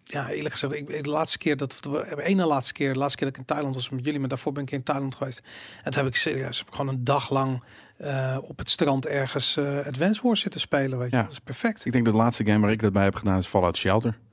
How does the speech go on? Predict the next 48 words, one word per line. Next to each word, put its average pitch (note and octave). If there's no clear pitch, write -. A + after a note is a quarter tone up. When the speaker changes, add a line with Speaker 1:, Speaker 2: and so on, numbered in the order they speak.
Speaker 2:
En A#2
ik G#2
moet G#2
ook G2+
zeggen G2+
dat G2
ik F2+
heel G#2+
weinig, G2+
ehm, F2
ja, G#2
ik, G2
voor, F2+
voor, -
voor, -
voor -
vakantie G#2
is -
gek -
genoeg G#2
voor G2+
mij G2+
niet A2+
om F#2+
te F2+
chillen, D#2+
meestal. E2+
Maar -
echt -
om G2+
dingen G#2
te G2
doen G2
die F#2+
ik F#2
nog F#2
nooit F#2
gedaan F#2
heb. D2
Speaker 1:
Oh C#3+
ja, B2+
geef -
eens C#3
een C#3
voorbeeld. C#3
Speaker 2:
Duiken, F2
raften, E2+
eh, E2+